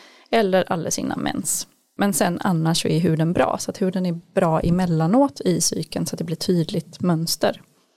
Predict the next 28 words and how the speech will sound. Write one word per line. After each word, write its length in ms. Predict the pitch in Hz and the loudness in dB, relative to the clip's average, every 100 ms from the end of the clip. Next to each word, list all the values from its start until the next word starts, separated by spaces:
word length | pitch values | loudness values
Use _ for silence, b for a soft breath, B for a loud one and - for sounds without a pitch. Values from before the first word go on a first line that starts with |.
| _ | _
När 140 | 269 226 | -2 0
vi 80 | 240 | 2
har 140 | 240 | 2
ägglossning, 580 | 254 220 202 208 226 226 | 2 0 0 0 0 2
om 60 | |
vi 80 | 220 | 2
börjar 220 | 202 185 | 4 2
med 120 | 175 190 | 2 2
den, 300 | 185 226 277 | 2 2 -2
så 180 | - 202 | 0 2
har 160 | 196 | 2
vi 180 | 185 180 | 2 0
både 280 | 185 185 185 | 2 2 2
en 80 | 180 | -2
topp 240 | - - | -4 -4
i 40 | - | -4
östrogen 440 | - 175 165 - | -2 -2 -2 -4
och 260 | - - - | -6 -6 -6
i 180 | 190 - _ - | -6 -8 _ -6
testosteron. 520 | 185 - - 202 320 - B B B B B | -4 -4 -2 0 -2 -4 B B B B B
Antingen 400 | 220 214 208 220 | -2 0 0 0
så 120 | 214 | 0
att 180 | 208 - | 0 0
östrogenet 440 | 208 - 180 170 | -2 0 0 0
toppar 480 | 220 - - 240 254 | -2 -6 -2 0 2
och 140 | - | 0
sen 220 | - 185 - | 0 -2 -2
faller, 480 | - 165 170 220 | -2 -2 2 2